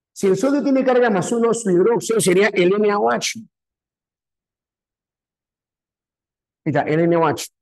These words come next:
¿Está bien? Segundo, ahí vamos. Por ejemplo, el calcio. Vale más dos. Su hidróxido sería C A O H dos veces.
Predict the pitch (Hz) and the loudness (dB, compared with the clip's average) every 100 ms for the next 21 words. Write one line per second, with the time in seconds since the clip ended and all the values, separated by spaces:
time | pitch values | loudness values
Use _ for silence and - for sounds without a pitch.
0 | _ _ 147 196 320 - _ _ _ _ | _ _ 0 0 0 -8 _ _ _ _
1 | _ _ _ _ _ - _ _ _ _ | _ _ _ _ _ -20 _ _ _ _
2 | _ _ _ _ _ _ - 214 254 202 | _ _ _ _ _ _ -2 0 2 4
3 | 185 175 123 110 - - - _ _ _ | 4 2 0 -2 -2 -2 -4 _ _ _
4 | _ _ _ _ _ _ _ _ _ _ | _ _ _ _ _ _ _ _ _ _
5 | _ _ _ _ 202 202 269 247 240 214 | _ _ _ _ -2 0 -2 0 -2 -2
6 | 262 226 - 139 104 _ _ _ _ _ | 0 0 -2 -8 -12 _ _ _ _ _
7 | _ _ _ _ _ _ _ _ _ _ | _ _ _ _ _ _ _ _ _ _
8 | _ _ _ _ _ _ _ _ _ _ | _ _ _ _ _ _ _ _ _ _
9 | _ _ _ _ _ _ _ _ _ _ | _ _ _ _ _ _ _ _ _ _
10 | _ _ 165 202 202 180 151 151 139 - | _ _ -4 0 0 0 -2 -4 -6 -10
11 | - - _ _ _ _ _ _ - 185 | -18 -20 _ _ _ _ _ _ -4 -2
12 | 214 226 220 226 202 208 214 220 214 214 | 0 2 2 0 0 0 0 0 0 0
13 | 214 220 254 269 - 190 196 190 190 196 | 0 0 -2 -6 -6 -2 -2 -2 -2 0
14 | 220 196 - 120 - - _ | 0 -2 -4 -12 -14 -18 _